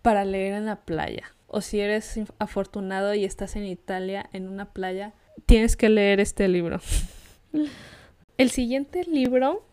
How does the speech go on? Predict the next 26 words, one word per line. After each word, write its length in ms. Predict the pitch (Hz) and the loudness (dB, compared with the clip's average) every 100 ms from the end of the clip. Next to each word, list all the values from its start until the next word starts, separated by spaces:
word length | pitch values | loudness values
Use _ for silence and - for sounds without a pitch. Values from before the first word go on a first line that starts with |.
| _ | _
es 280 | 214 233 - | 8 10 10
Harry 220 | 214 208 | 8 6
Potter 640 | 208 - 190 - 185 190 - - _ - - | 2 0 0 2 0 0 -4 -12 _ -20 0
de 180 | 202 196 | 6 6
J 260 | 190 185 | 6 4
K 240 | - 190 190 | 4 0 0
Rowling. 520 | 185 175 180 180 175 - - - | 0 0 -2 -4 -8 -14 -18 -6
Antes 340 | - 226 277 262 | 0 8 8 8
de 120 | 254 | 4
que 140 | - | 2
me 160 | 190 190 | -2 -4
critiquen, 720 | - 170 - 185 185 202 226 - - - - - - | -4 -6 -2 -4 0 -2 -2 -6 -16 -20 -20 -10 4
les 200 | 226 - | 4 6
quiero 280 | 214 214 | 2 4
decir, 580 | 220 214 - 202 202 196 - _ | 6 8 8 6 2 -6 -12 _
no 320 | 240 240 240 | 2 6 6
soy 180 | 254 254 | 6 4
fan 280 | 247 226 233 | 6 6 6
de 100 | 226 | 6
J 260 | 214 208 | 8 6
K 160 | - 208 | 6 2
Rowling, 580 | 202 190 185 190 247 294 - - | 6 6 6 4 0 -2 -10 2
pero 280 | 208 180 165 | 4 6 4
soy 240 | - 190 | 6 4
fan 260 | 190 208 196 | 4 0 0
de 120 | 196 | -2